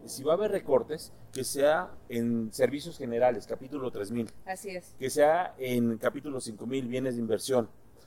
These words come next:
Speaker 1: pero que no sea en capítulo mil, que no sea en el tema de capital humano. Por el contrario,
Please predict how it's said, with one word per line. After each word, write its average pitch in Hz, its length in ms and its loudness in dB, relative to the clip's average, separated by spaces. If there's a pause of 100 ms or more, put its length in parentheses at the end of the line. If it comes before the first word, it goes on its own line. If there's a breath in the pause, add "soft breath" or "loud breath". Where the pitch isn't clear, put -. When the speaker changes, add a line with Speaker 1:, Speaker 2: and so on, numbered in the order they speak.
(160 soft breath)
Speaker 1:
pero 147 180 6
que 175 120 0
no 202 140 2
sea 202 380 0 (180)
en 127 260 -6
capítulo - 480 -2
mil, 147 260 6 (320)
que 135 100 -2
no 151 120 4
sea 165 420 4
en 120 180 0
el 113 100 -4 (140)
tema 143 240 -2
de 135 100 -4
capital 123 440 -4
humano. 131 320 0
Por 120 180 2
el 113 60 -2
contrario, 123 580 4